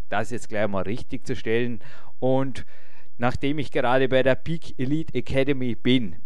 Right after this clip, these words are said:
bitte, bitte, bitte, schnell buchen, wenn es euch noch am Herzen liegt. Dieses Jahr, beziehungsweise ich weiß nicht, wie es nächstes Jahr mit den Seminaren weitergeht, kann für nichts garantieren.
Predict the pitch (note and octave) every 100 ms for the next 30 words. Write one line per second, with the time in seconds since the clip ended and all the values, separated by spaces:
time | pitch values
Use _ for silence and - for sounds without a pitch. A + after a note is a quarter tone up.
0 | - - - - - - F3+ F3+ D3 C#3+
1 | - B2 B2 G#2 - E2 - - - G2+
2 | B2+ C#3 E3+ C#3 F3 - F3 F3 A#2 A#2+
3 | C3 - C3+ C3+ - A#2 B2+ C#3+ - -
4 | A#2+ C3+ A#2 - B2 A2 C3 - D3+ C3
5 | C#3 - - - - C#3+ F3 F3 G#2+ G#2+
6 | G#2+ C#3+ C#3+ - C3+ B2 B2 B2+ G#2 A2+
7 | C#3+ - B2 - G#2+ A2+ C3+ C#3+ A2+ A#2+
8 | B2 B2+ - A#2 A#2 A#2+ G#2+ G#2 G#2 G#2
9 | C#3+ C#3+ B2+ C#3 - - - - B2+ C3+
10 | C#3 C3 C#3 D3+ - C3 A#2+ A2+ B2 C#3
11 | D3+